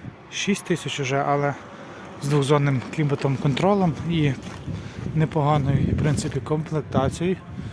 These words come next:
Ззовні також автомобіль виглядає, на перший погляд, нормально. Обійдемо, подивимося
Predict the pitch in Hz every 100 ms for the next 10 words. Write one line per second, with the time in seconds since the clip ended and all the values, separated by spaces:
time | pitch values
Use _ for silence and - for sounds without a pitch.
0 | - - - - - - 143 160 151 139
1 | - 123 135 - - - - - 131 -
2 | 143 131 147 135 131 117 139 139 139 123
3 | - - - - - - - - - -
4 | - - - 156 - 151 - 151 - 143
5 | 131 123 - - - - - - - -
6 | - 185 165 139 131 135 180 202 - -
7 | - - - - - - - - 143 135
8 | 131 143 127 139 135 139 127 - 131